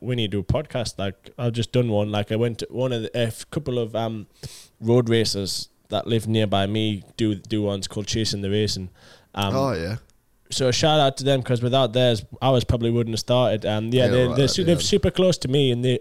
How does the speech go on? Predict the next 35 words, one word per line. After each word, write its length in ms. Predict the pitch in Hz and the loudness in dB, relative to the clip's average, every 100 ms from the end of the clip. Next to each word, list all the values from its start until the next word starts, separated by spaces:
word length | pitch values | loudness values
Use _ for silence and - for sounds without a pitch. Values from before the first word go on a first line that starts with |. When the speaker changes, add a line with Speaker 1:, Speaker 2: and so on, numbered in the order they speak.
| 127 | 0
Speaker 1:
they 220 | 131 131 | 2 2
invited 420 | 131 123 135 107 | 2 2 2 2
us 120 | 123 107 | 0 0
down 280 | 123 120 113 | 0 0 0
to 80 | |
the, 200 | 110 117 - | -2 -2 0
well, 200 | 120 110 | 2 2
round 260 | 120 120 | 2 0
to 60 | 113 | 0
the 80 | 113 | -2
studio. 480 | - 127 123 117 117 | 0 2 4 4 4
They've 140 | 117 | 4
got 160 | 143 131 | 4 2
a 60 | |
pretty 240 | - - - | 2 0 0
cool 200 | 156 143 | 0 0
setup. 360 | - 131 135 | 2 0 0
They 100 | 131 | 0
have 160 | 131 147 | 0 0
it 80 | 139 | 0
in, 60 | |
like, 180 | 135 123 | 0 0
a 40 | |
trailer, 460 | 120 - 156 180 202 - - - - - | -2 2 4 4 2 -4 -20 -20 -12 -4
and 120 | 135 | 0
they 60 | 135 | 0
Speaker 2:
Yeah. 40 | |
Speaker 1:
drive 300 | 131 139 143 | 2 2 2
to 80 | 156 | 2
all, 120 | 143 | 4
like, 180 | 131 127 | 4 0
the 80 | 117 | -2
British 340 | 131 139 - | 0 0 0
Superbike 400 | 160 151 147 143 | 0 0 0 2
races 640 | 139 135 - 139 123 - | 2 0 0 -4 -4 -4